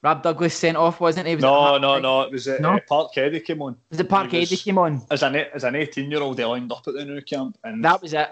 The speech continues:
Speaker 1: yeah.
Speaker 2: do you know, he, he was phenomenal that night. Mark O'Neill said to him, "Cherish this moment because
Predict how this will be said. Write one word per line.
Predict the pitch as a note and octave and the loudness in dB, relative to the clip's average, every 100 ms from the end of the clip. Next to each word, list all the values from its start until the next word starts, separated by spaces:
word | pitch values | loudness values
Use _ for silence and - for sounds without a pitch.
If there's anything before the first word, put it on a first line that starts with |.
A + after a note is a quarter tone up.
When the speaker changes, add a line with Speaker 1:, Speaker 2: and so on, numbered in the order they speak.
| - | -8
Speaker 1:
yeah. | C#3 C3+ | -2 0
Speaker 2:
do | C3+ E3 | 2 4
you | |
know, | G3 G3 E3 - _ - | 4 2 -4 -18 _ -8
he, | D3+ D3+ _ _ | -8 -8 _ _
he | - | -8
was | C3+ C3 | -6 -6
phenomenal | - B2+ B2 E3 E3+ D#3+ | -4 -2 0 0 0 0
that | D3 D3 | 0 0
night. | C#3 A#2 | -4 -8
Mark | A#2+ C3+ D3 | -4 -4 -4
O'Neill | C3 B2+ B2+ | -8 -10 -10
said | - B2 - | -10 -10 -8
to | C#3 | -8
him, | A#2+ A#2 _ _ _ _ _ _ _ - | -8 -14 _ _ _ _ _ _ _ -6
"Cherish | C3+ C3+ C#3 B2+ | 0 0 0 -4
this | A#2+ - | -4 -4
moment | A#2+ B2+ C3+ | -4 -4 -6
because | B2 A#2+ A#2+ A#2 A2 - | -8 -6 -4 -2 -4 -10